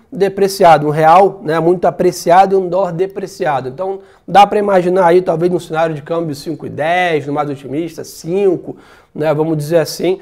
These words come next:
mas só pra, pra ter uma ideia o que que são cenários, né? Acho que a gente afastou bem o fantasma dos seis reais, estamos agora negociando na banda otimista, vamos dizer assim,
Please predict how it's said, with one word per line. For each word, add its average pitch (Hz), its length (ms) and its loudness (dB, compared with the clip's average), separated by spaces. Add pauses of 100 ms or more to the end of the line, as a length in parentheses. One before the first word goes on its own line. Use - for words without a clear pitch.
(240)
mas 151 160 -8
só 175 100 -2
pra, 180 240 -2
pra 160 160 -4
ter 170 120 -4
uma 175 100 -2
ideia 160 180 0
o 160 60 -4
que 185 100 -10
que - 80 -18
são 190 160 -6
cenários, 170 540 -2
né? 156 80 -6
Acho 156 140 -10
que 202 80 -6
a - 20 -4
gente 220 160 -4
afastou 208 540 0
bem 202 180 0
o 208 40 -2
fantasma 190 420 -2
dos 185 140 -8
seis 180 180 -4
reais, 185 420 0 (320)
estamos 202 400 -2
agora 185 300 0
negociando 185 420 -4
na 180 100 0
banda 165 460 0
otimista, 170 640 -4
vamos 151 160 -4
dizer 156 120 -2
assim, 156 320 -8